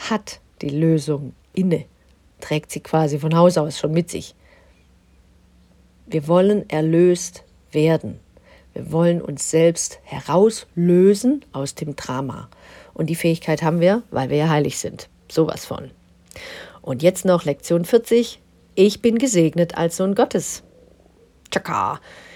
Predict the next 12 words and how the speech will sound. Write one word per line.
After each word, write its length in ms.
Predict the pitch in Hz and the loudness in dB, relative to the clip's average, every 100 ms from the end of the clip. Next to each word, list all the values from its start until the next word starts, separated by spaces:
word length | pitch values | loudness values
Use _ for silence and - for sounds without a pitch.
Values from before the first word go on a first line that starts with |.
| - | -2
Hierin 360 | - 302 285 | 6 8 8
liegt 220 | 240 247 - | 6 4 4
mein 160 | 226 | 2
Anspruch 560 | - 175 185 - 185 - | 4 0 0 0 0 4
auf 240 | 170 165 | 2 4
alles 320 | 170 196 214 | 4 4 2
Gute 500 | - 190 175 175 175 165 - | 0 0 6 6 6 0 -4
und 280 | 190 180 - | 0 0 4
nur 420 | 202 269 180 139 - | 6 8 8 4 0
auf 240 | 156 156 | 0 2
das 220 | 156 143 | 0 0
Gute. 380 | - 147 - - | -2 -4 -4 -10